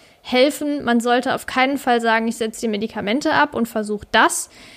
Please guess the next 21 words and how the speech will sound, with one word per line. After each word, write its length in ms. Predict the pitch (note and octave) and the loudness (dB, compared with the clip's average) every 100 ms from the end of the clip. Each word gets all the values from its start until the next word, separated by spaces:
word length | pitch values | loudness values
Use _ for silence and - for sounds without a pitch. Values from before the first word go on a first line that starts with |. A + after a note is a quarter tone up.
| - _ | -20 _
Bei 140 | B3+ | 2
Cortisontherapien 1200 | B3 C#4 C4+ C4 B3 D4+ - C#4+ C4+ B3 C#4 C#4 | 2 0 0 2 4 2 2 2 2 0 -6 -4
ist 120 | B3+ D4 | -4 -4
natürlich 480 | C4 C4+ B3+ B3 | -2 -2 -2 -4
problematisch. 880 | - A#3+ A#3 G#3+ G#3 C4 D#4+ D#4+ D4+ | -2 -4 -2 0 4 2 2 -2 -2
Die 220 | C4 B3 | -2 -2
werden 220 | A#3 A3+ A#3 | 0 0 0
ja 220 | A3+ A3 | -2 -2
meistens 420 | A3 A#3 A#3+ - | -4 -4 -6 -6
nur 100 | A3+ | -2
kurzfristig 800 | C#4+ D4 - B3 - B3 A#3+ - | 0 0 0 -2 -2 -6 -4 -2
angewendet, 840 | A#3+ C#4+ C4 B3 B3 B3 B3 B3 - - - _ | -2 0 0 0 0 2 0 -2 -14 -20 -20 _
weil 480 | A3 G#3+ A3 A#3 - | -8 0 2 2 2
erstens 380 | A#3 A#3 A#3 A#3+ | 0 0 -4 0
natürlich 480 | A3+ A#3+ A#3 A#3 | -2 0 0 0
das 160 | A3+ G#3 | -4 -4
Immunsystem 580 | G3+ A#3+ D4+ D4+ - C#4 | 0 0 0 -2 0 0
unterdrückt 680 | C4 C4 B3 - C#4 C4+ | 0 2 0 0 -2 0
wird, 160 | C4+ B3 | -4 0
dass 200 | A3+ - | -2 -2
diese 420 | A#3+ A3+ A3+ A3 | -4 0 2 0